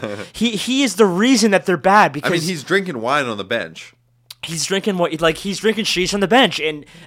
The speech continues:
Speaker 2: and I, I, I don't, I don't get it. He, like, how do you go from trying to trade your whole team to expecting a sort of team chemistry that would never have been there, even if that didn't happen? Like, I, I don't, I don't. He's expecting too much out of his guys, and a, a bunch of guys who've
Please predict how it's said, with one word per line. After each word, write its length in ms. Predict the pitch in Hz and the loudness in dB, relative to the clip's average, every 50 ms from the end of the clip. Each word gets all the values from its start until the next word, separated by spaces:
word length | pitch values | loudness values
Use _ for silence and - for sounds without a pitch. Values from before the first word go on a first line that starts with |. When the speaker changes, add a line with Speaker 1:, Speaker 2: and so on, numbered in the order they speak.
| - | -12
Speaker 2:
and 140 | 170 190 185 | -10 -10 -8
I, 400 | 147 160 180 151 117 180 196 - - | -8 -8 -8 -8 -6 -6 -8 -8 -8
I, 80 | 165 196 | -10 -10
I 20 | |
don't, 120 | 196 226 - | -10 -8 -8
I 40 | 208 | -8
don't 160 | 247 254 233 | -8 -8 -6
get 160 | - 262 247 | -6 -6 -6
it. 60 | 165 147 | -6 -6
He, 80 | 165 | -6
like, 220 | 165 170 170 - - - - - - | -6 -6 -6 -6 -10 -20 -20 -14 -4
how 200 | - 202 226 254 | 2 4 4 4
do 60 | 277 | 4
you 220 | 277 294 294 262 | 2 0 0 -2
go 320 | 196 160 208 202 214 233 226 | -2 0 4 4 6 6 4
from 280 | - 214 185 165 151 - _ - _ _ - | 4 0 -4 -4 -6 -10 _ -20 _ _ -8
trying 280 | - 170 180 190 202 | -2 0 0 0 0
to 60 | 190 - | 0 0
trade 180 | 208 196 175 | 0 0 0
your 100 | 185 175 | 0 -2
whole 200 | 147 185 185 175 | 0 0 0 0
team 300 | 170 - - 208 190 175 | -2 -4 -6 -4 -4 -4
to 100 | 156 160 | -4 -4
expecting 600 | 151 - - - - - 190 180 - - 190 175 | -4 -4 -4 -4 -2 -2 -2 -2 -2 -4 -2 -2
a 60 | 156 | -2
sort 200 | 151 - 175 165 | -2 -2 -2 -4
of 160 | 156 135 _ - | -4 -4 _ -8
team 280 | - - 190 180 170 151 | -6 -4 -2 -2 -4 -2
chemistry 680 | - 175 170 170 160 - - 156 151 143 139 131 - - - - - _ _ _ | 0 0 0 0 -2 -4 -4 -4 -2 -2 -2 -4 -6 -12 -20 -20 -20 _ _ _
that 320 | - 151 139 135 127 - - - - - - | 2 4 6 6 4 2 -2 -12 -18 -18 -14
would 260 | 156 156 156 196 196 | -4 2 4 4 4
never 320 | 185 202 214 226 190 196 220 | 6 6 4 6 6 4 0
have 120 | 220 - | 0 2
been 220 | - 220 214 220 208 | 2 0 0 0 0
there, 120 | 214 214 | -4 -4
even 300 | - 226 233 240 240 247 | -4 -4 -6 -4 -4 -4
if 120 | 247 247 | -6 -6
that 280 | 226 190 233 226 220 165 | -4 -2 0 0 0 -2
didn't 240 | - 254 277 277 233 | -4 -6 -4 -4 -4
happen? 400 | 185 151 117 110 - 107 104 110 | -4 -4 -6 -6 -8 -10 -10 -8
Like, 140 | 120 127 151 | -6 -2 0
I, 260 | 156 156 147 170 196 | 2 2 2 2 2
I 40 | 202 | 2
don't, 180 | 226 233 - | 2 2 2
I 60 | 180 | 0
don't. 180 | 196 214 220 208 | 0 0 0 -4
He's 160 | 190 165 208 208 | -6 -8 -8 -8
expecting 440 | 220 - - 247 247 240 254 226 | -8 -6 -4 -4 -4 -4 -4 -6
too 180 | - - - 214 | -6 -4 -4 -2
much 180 | 208 214 196 - | -2 -2 0 0
out 120 | 196 185 | -2 -2
of 60 | 180 165 | -2 -4
his 100 | 156 135 | -4 -2
guys, 480 | 170 175 180 143 104 95 - - - _ - - - - - 151 - | 2 4 4 4 2 0 -6 -12 -14 _ -20 -20 -20 -20 -20 -8 -4
and 140 | - 170 170 | -2 0 0
a, 180 | 170 160 - 175 | 0 0 0 2
a 20 | |
bunch 200 | 165 208 226 226 | 2 2 2 4
of 60 | 240 | 4
guys 200 | 220 214 214 202 | 4 4 4 4
who've 300 | - 208 190 160 143 147 | 2 -2 -2 -2 -4 -10